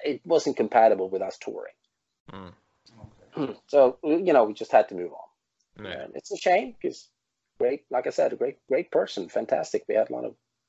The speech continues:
Speaker 1: a lot of fun. I re-, really do get along with him. So.
Speaker 2: Yeah. Yeah, he was a huge influence on me from,
Speaker 1: I
Speaker 2: uh,
Speaker 1: can
Speaker 2: back in the
Speaker 1: imagine
Speaker 2: Blind Guardian
Speaker 1: it.
Speaker 2: days.
Speaker 1: He's quite a distinctive drummer. You'll know if he's been involved.
Speaker 2: Oh, yeah.
Speaker 1: <laughs> So,
Speaker 2: Definitely.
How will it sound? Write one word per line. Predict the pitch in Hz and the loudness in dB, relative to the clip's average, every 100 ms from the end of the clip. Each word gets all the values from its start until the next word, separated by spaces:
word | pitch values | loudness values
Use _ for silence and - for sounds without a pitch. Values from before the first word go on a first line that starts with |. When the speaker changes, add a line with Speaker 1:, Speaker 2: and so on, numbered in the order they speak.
| _ - | _ -6
Speaker 1:
a | |
lot | 117 | 0
of | 110 | 2
fun. | 135 117 | 4 6
I | 110 | 6
re-, | 123 151 | 6 2
really | 143 147 127 | 2 2 2
do | 120 | 4
get | 110 | 4
along | 104 113 131 | 4 -2 -6
with | - | -12
him. | - | -16
So. | - - _ _ _ _ - | -16 -18 _ _ _ _ -14
Speaker 2:
Yeah. | 101 90 - - _ _ _ - | -10 -10 -12 -20 _ _ _ -4
Yeah, | 120 | -2
he | |
was | 131 135 | 2 2
a | |
huge | 127 143 123 | 4 2 0
influence | 123 - 104 92 98 | -4 -2 -2 -2 -4
on | 90 | -4
me | 87 76 _ _ _ _ _ _ _ | -6 -10 _ _ _ _ _ _ _
from, | 98 101 | -2 4
Speaker 1:
I | 151 | 6
Speaker 2:
uh, | - | 6
Speaker 1:
can | - | 4
Speaker 2:
back | 131 127 | 2 0
in | |
the | 117 | 0
Speaker 1:
imagine | 165 | 2
Speaker 2:
Blind | 123 110 | 2 0
Guardian | 107 104 101 | -2 -2 -4
Speaker 1:
it. | 95 | -4
Speaker 2:
days. | 110 - - _ _ _ _ _ - - - | -6 -6 -14 _ _ _ _ _ -20 -14 -2
Speaker 1:
He's | 180 180 | -2 -2
quite | - 190 233 | 0 4 4
a | |
distinctive | 170 147 165 165 160 120 | 4 2 -2 -2 0 0
drummer. | 123 143 117 | 2 2 0
You'll | 104 131 | -2 -2
know | 120 131 104 | 0 2 0
if | - | -2
he's | 117 | -8
been | - 87 | -6 -8
involved. | 90 104 110 - _ _ _ - 139 | 0 2 2 0 _ _ _ -8 0
Speaker 2:
Oh, | 120 | 2
yeah. | 120 113 | 4 6
Speaker 1:
<laughs> | |
So, | - - _ _ _ - | 4 4 _ _ _ -2
Speaker 2:
Definitely. | 120 101 90 87 | -2 -2 -10 -14